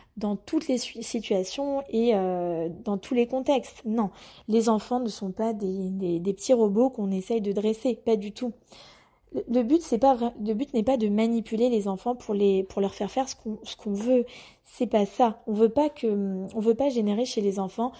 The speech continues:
des réactions automatiques. C'est pas le but. Le but, c'est de, de s'adresser à, à ce qu'il y a de, de, de mieux chez l'enfant, à leur intelligence, leur initiative, leur sens des responsabilités,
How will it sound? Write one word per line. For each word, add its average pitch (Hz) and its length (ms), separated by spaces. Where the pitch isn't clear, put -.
des 214 160
réactions 214 420
automatiques. 202 560
C'est 254 140
pas 302 160
le 233 140
but. 196 360
Le 262 160
but, 302 240
c'est 240 260
de, 214 500
de 220 140
s'adresser 247 540
à, 262 260
à 220 40
ce - 100
qu'il 226 160
y 254 80
a 262 60
de, 208 300
de, 202 160
de 208 220
mieux 226 220
chez 240 180
l'enfant, 190 380
à 190 320
leur 202 200
intelligence, 208 760
leur 202 200
initiative, 214 800
leur 202 280
sens 240 300
des 220 100
responsabilités, 220 1000